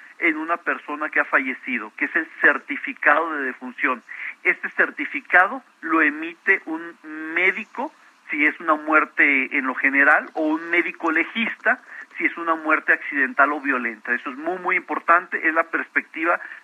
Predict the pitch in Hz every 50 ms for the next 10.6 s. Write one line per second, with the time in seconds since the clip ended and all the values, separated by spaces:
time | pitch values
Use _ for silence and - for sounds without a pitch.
0 | _ _ - 151 139 135 139 156 180 202 233 240 262 247 - 262 254 240 - -
1 | 156 135 - - - 185 202 240 285 - - _ _ _ 196 170 - - 170 151
2 | 131 123 - 147 - - 143 127 - - 165 185 233 - - - - _ - 131
3 | 139 135 131 - - 156 151 156 170 - - 175 147 135 135 131 139 135 127 113
4 | - 123 - - 147 156 165 185 180 196 185 - - 202 - - 160 151 151 165
5 | 165 147 147 151 165 - _ _ - - - - _ _ - 135 131 127 127 123
6 | - - - 147 135 123 127 - - 156 147 151 156 160 - - 165 - - -
7 | - - - 175 151 151 226 220 - - - - - - - 151 147 147 143 156
8 | 170 175 165 - 190 175 165 165 160 151 156 156 156 147 - 147 135 127 131 -
9 | 147 139 131 135 135 143 139 135 143 160 190 214 - - - 156 139 139 - -
10 | - 175 170 190 190 160 135 151 190 240 -